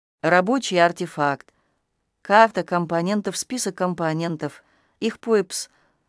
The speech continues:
variants, states и связь с дизайн-системой. Метрики или элементы артефакта. Один. Components. Два. Variants. Три.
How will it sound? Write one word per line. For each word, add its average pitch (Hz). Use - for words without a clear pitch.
variants, 170
states -
и 233
связь 208
с 151
дизайн-системой. 170
Метрики 220
или 190
элементы 175
артефакта. 160
Один. 151
Components. 151
Два. 156
Variants. 160
Три. 165